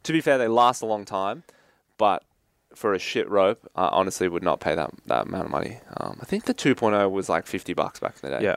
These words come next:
Speaker 1: It's nearly double the price for something worse. Yeah, it's,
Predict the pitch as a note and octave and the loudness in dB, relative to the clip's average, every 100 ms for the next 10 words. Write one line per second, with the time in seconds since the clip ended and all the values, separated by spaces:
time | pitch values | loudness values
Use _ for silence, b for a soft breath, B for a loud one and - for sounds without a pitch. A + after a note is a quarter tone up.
0 | _ - D3+ D#3+ G#2+ G#2 G#2 F#2 - F#2 | _ -12 -8 -6 0 0 0 -6 0 4
1 | F2 G#2+ - - - F2+ G2 F#2+ F2 F2+ | 4 2 -6 -20 -12 -4 -4 -4 -2 2
2 | F2 A#2+ - - B B B B - D2+ | 2 0 -6 -18 B B B B -2 0
3 | A#1 E2+ - - | 0 -4 -8 -12